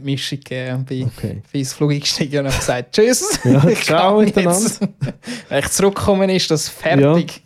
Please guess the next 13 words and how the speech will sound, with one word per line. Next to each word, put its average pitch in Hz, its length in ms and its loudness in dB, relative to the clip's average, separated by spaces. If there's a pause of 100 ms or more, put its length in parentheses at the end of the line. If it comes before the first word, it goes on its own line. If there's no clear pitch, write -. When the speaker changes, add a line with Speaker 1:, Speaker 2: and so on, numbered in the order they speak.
Speaker 2:
Ja, 156 120 -2
und 131 140 -2
dann 143 140 4
hat 151 140 0
das 139 80 -2
funktioniert. 139 500 0
Speaker 1:
Ich - 20 2
habe 202 100 4
sogar 202 300 4 (180)
übrigens 214 480 2
die, 196 240 -2 (160)
die, 185 120 2
äh, 151 680 4